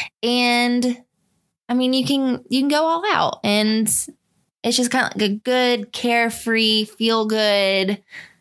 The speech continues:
Like, I will ride this ride every opportunity I get, and I will never not want to ride this ride.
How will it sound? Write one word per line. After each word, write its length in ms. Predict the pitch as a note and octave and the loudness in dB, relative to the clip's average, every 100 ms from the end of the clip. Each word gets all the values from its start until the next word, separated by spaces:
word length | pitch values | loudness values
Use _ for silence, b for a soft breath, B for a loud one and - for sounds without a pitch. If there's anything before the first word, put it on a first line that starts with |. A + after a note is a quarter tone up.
| B _ | B _
Like, 140 | G#3+ | -4
I 160 | E3+ A#3 | 0 0
will 140 | A3+ | 0
ride 280 | G#3+ G3+ F#3+ | -2 -2 -2
this 180 | F#3+ F#3+ | -4 -2
ride 600 | G3 F#3 F3+ F#3 G3+ G#3+ _ _ | -2 -2 0 -2 -4 -8 _ _
every 240 | G3 G#3 G3 | -4 -2 -2
opportunity 880 | F#3 F#3+ - G3+ F#3 F3 E3+ F#3+ - _ _ _ _ _ - | -2 -4 -2 -2 0 0 0 -2 -6 _ _ _ _ _ -4
I 120 | F#3 | -2
get, 180 | F3+ - | 0 0
and 100 | G3 | 0
I 80 | |
will 100 | F#3+ | 2
never 240 | G3 G3+ G3 | 2 2 2
not 400 | E3+ F#3 F3 - | 0 2 0 0
want 260 | E3+ - | -2 -2
to 80 | - | -2
ride 160 | E3 E3 | 0 0
this 180 | - - | 0 2
ride. 460 | - - - G#3+ | 2 0 -2 -4